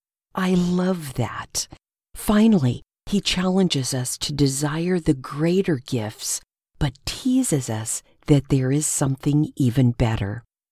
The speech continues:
And that we'll discover tomorrow in chapter thirteen. Let's pray.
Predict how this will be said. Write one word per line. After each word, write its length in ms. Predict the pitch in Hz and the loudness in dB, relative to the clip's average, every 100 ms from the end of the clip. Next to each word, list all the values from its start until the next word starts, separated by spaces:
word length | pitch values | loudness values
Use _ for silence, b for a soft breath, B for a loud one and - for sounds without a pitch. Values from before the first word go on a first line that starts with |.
| _ _ _ _ _ | _ _ _ _ _
And 240 | 175 151 - | 4 4 4
that 260 | 160 180 - | 0 -2 -4
we'll 180 | 151 135 | 0 0
discover 720 | 123 117 - 120 110 113 113 - _ _ | 0 -4 -2 -2 2 0 0 -6 _ _
tomorrow 560 | - 185 165 107 98 110 | 4 8 8 6 0 0
in 140 | 117 | 0
chapter 400 | - 107 - 117 | 0 -4 0 -2
thirteen. 760 | - 123 113 - 143 98 107 - _ _ _ _ _ - | 2 0 0 0 2 2 -2 -10 _ _ _ _ _ 2
Let's 280 | 151 135 - | 2 2 -2
pray. 600 | - 139 113 101 117 | -4 0 0 0 -6